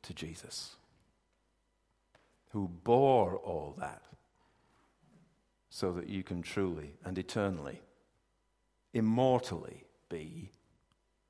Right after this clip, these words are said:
a true daughter and son of God and bear the image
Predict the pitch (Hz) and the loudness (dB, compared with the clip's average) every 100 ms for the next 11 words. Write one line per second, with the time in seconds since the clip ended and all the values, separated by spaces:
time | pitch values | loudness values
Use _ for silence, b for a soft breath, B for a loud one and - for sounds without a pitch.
0 | _ _ _ _ _ - 104 - 101 95 | _ _ _ _ _ -14 -10 -2 0 2
1 | 82 82 - _ _ _ _ 104 90 87 | 0 -6 -14 _ _ _ _ -2 -2 -2
2 | 85 - - - - 95 165 110 - - | -6 -8 -12 -12 -8 -6 -8 -12 -12 -12
3 | 143 - _ _ _ _ _ _ _ _ | -12 -16 _ _ _ _ _ _ _ _
4 | _ - 104 101 123 117 113 101 92 90 | _ -8 -4 -2 0 2 2 0 -2 -6
5 | 78 - - - - | -8 -12 -14 -12 -14